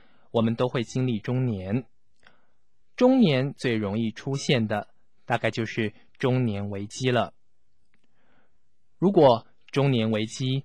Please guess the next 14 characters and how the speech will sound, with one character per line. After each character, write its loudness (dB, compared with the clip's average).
没 2
有 4
适 -4
当 -2
的 -4
回 -6
应 2
以 -6
及 -4
处 -6
理， -2
很 2
可 0
能 -2